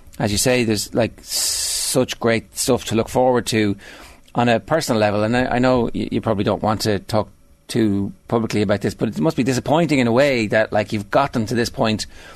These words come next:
and it feels like there's a flowering happening, and,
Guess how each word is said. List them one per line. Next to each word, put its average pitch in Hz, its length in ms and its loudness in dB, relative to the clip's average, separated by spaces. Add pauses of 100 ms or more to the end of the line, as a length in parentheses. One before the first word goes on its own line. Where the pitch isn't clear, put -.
(200)
and 123 160 0
it - 40 0
feels 160 300 2
like 123 140 0
there's 104 160 -4
a - 20 -6
flowering 131 460 0
happening, 104 480 -4
and, 104 420 -4